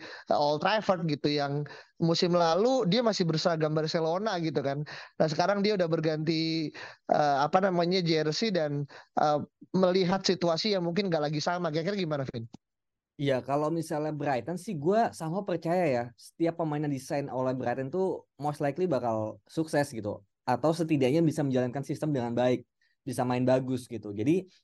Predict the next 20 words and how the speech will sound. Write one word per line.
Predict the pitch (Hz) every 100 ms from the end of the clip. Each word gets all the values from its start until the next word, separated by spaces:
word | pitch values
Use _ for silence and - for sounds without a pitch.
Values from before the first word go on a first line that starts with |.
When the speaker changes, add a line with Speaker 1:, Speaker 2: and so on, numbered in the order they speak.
| _
Speaker 2:
ketika | 131 131 131 131
Ansu | 127
Fati | 135 127 131
main | 139 165 139 151 - _ _ _ _
dan, | 143 135 131 123 123 127
eh, | 123 120
datang | 120 139
ke | 135
Brighton, | 127 147 151 135
ini | 147
kan | 180 214
memang | 175 160 180
mencari | 175 151 156 131 131 175 160 -
jam | 123 127 123
bermain | 120 123 139
gitu, | 131 113
yang | 110 110
mana | 110 139 139
tidak | 139 120
didapat | 117 113 113 113 107 131